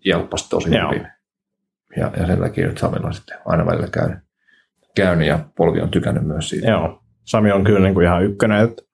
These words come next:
Speaker 2: niinku, jos on alakropan kanssa jotain, niin se on aina se, ketä mä suosittelen.
Speaker 1: Joo.
Speaker 2: Tosi, tosi hyvä kaveri kyllä.
Speaker 1: Joo, joo, kyllä. Ja Sami tekee nyt myös salibändin fysiikkavalmennusta tuolle Eräviikinkien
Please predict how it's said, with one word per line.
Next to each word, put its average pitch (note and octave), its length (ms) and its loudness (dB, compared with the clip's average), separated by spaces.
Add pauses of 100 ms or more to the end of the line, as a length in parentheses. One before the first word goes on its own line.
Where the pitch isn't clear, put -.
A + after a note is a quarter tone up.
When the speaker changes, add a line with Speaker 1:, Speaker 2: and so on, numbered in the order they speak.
Speaker 2:
niinku, - 400 -8 (380)
jos - 160 2
on G2+ 80 6
alakropan G2 520 2
kanssa F#2 240 2
jotain, F2 340 0
niin G2+ 220 -6 (280)
se - 180 -4
on F2 200 4
aina F2 200 -2
se, G#2+ 160 -2 (260)
ketä F2 200 0
mä F2+ 100 0
suosittelen. - 540 -2
Speaker 1:
Joo. E2 360 0
Speaker 2:
Tosi, G#2 260 -4 (160)
tosi G#2+ 200 2
hyvä G2 200 0
kaveri A#2 280 -6
kyllä. G#2+ 140 2
Speaker 1:
Joo, F2+ 440 0
joo, E2 280 2
kyllä. F#2 360 0 (1120)
Ja F#2+ 300 2 (800)
Sami A#2 220 4
tekee G#2 200 4
nyt G#2 160 2
myös G2+ 440 0 (380)
salibändin F#2 520 2
fysiikkavalmennusta E2+ 800 0
tuolle - 240 0
Eräviikinkien E2 800 -2